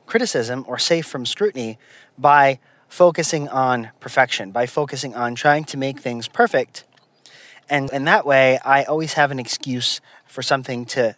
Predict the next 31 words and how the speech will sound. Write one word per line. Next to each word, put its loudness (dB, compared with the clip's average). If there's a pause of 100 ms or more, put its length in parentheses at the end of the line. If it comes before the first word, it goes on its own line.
(120)
be -8
not -4
ready. -8 (640)
And 2 (1800)
that 6 (1040)
is 2
a 6
blessing 2
and -4
a -8
curse. -2
What 2
it, 2 (100)
it -2
has 0
caused 2 (560)
me -6
to -12
do 0 (440)
is -6
it's -4
caused 4
me -4
to -4
really 4
build 2
up 0
a -4
skill 2
set 2 (720)
that 6